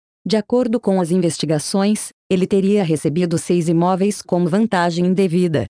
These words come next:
avaliados em aproximadamente R cifrão cento e quarenta e seis milhões,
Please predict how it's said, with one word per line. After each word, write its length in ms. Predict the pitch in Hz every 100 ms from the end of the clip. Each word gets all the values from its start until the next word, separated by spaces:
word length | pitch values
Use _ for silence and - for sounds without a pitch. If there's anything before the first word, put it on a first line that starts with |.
| _ -
avaliados 640 | 175 175 185 185 185 185
em 140 | 185 185
aproximadamente 920 | 190 180 - 180 165 156 165 196 175
R 240 | 180 175
cifrão 480 | 190 196 - 160 156
cento 320 | - 262 247
e 20 |
quarenta 400 | 226 185 175 165
e 60 | 175
seis 300 | - 170 170
milhões, 500 | 196 175 151 135